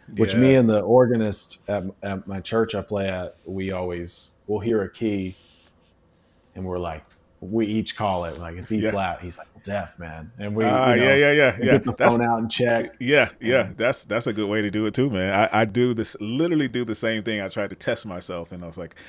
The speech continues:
Speaker 2: you, like, if, even if, like, you're in a church setting or something like that, and the, and the, uh, you know, me growing up, you know, the preacher's getting up and they're hooping and hollering and, you know, st-, start tuning up and they're getting in the key,
Speaker 1: Uh-huh.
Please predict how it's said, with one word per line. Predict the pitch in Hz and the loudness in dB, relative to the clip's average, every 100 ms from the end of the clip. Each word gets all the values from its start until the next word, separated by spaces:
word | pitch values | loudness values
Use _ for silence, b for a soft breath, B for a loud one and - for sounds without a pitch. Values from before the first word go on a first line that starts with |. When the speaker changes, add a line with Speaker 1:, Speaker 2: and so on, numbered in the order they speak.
| B B | B B
Speaker 2:
you, | 113 | -6
like, | 107 98 | -4 -6
if, | 104 - - | -10 -12 -10
even | 104 120 127 117 | -8 -4 -4 -6
if, | 95 | -4
like, | 101 110 | -4 -4
you're | 98 | -8
in | 90 | -8
a | |
church | 82 101 92 | -8 -8 -4
setting | - 98 92 | -2 -2 -2
or | 90 | -4
something | 101 95 | -4 -4
like | 87 | -6
that, | 92 90 | -6 -6
and | 87 | -8
the, | 82 90 | -10 -12
and | 90 | -12
the, | 85 78 B B B | -12 -14 B B B
uh, | 95 90 82 85 | -6 -4 -6 -8
you | 127 | -8
know, | 101 78 | -8 -8
me | 87 110 | -8 -6
growing | 107 117 98 | -2 -2 0
up, | 113 - | 0 -2
you | 98 | -8
know, | 87 | -10
the | 82 | -8
preacher's | 143 120 98 | -8 -6 -4
getting | 117 104 | -4 -2
up | 117 95 | -4 -4
and | 95 | -6
they're | 107 | -4
hooping | 120 113 104 | -4 -6 -8
and | 98 | -4
hollering | 104 120 113 110 101 | 0 2 2 0 -4
and, | 85 78 b b | -8 -14 b b
you | 107 | -6
know, | 101 | -6
st-, | - - - | -8 -8 -6
start | - 113 - | 0 -2 0
tuning | 156 143 131 | -2 0 2
up | 131 123 | 2 2
and | 107 | -2
they're | 107 | -2
getting | 120 117 | -2 -4
in | 110 | -6
the | 98 | -6
key, | - 147 127 107 | 0 2 2 0
Speaker 1:
Uh-huh. | 87 | -4